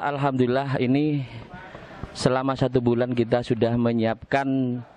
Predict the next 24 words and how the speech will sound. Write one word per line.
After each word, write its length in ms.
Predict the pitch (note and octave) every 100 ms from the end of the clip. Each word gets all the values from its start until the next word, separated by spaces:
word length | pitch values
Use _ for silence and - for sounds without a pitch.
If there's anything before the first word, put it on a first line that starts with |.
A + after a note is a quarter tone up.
| - - - - - - B2+
Kejurnas 480 | A#2+ B2 A#2+ B2 -
Arum 320 | A#2+ A#2+ A2+
Jeram 480 | A2 A2 A#2 B2+ A#2
yang 180 | A#2+ B2
insya 240 | A#2 A#2
Allah 240 | A#2 B2 A#2+
akan 320 | A#2 B2 A2
diikuti 1040 | A2 A2 A2+ A2+ - B2+ B2+ B2 B2 A#2+
oleh 400 | - A2+ A2+ A2+
delapan 640 | G#2 A2+ A2+ A2+ A2+ A#2 G#2+
belas 320 | A2 A2+ -
daerah 480 | A2+ G#2 G#2+ B2 B2
se-Indonesia. 880 | A2+ G#2+ G#2+ G#2 G2 - G#2+ A2+ D3 - - - -
Dan 400 | A2+ A#2+ B2 B2
sampai 320 | A#2+ B2 B2+ C#3
saat 240 | B2 A#2
ini 240 | A#2 C3
sudah 400 | C3 A2+ A2+ G#2+
ada 320 | G#2 A2+ A#2 A2
sekitar 400 | A#2 A#2+ C#3+ C#3+
dua 320 | A#2 A2+ G#2+
belas, 640 | G#2+ A#2 A#2 - - - - - - - - -
eh, 480 | A#2 A#2 A#2 A#2 G#2+
daerah 480 | A#2+ A#2 A#2+ D3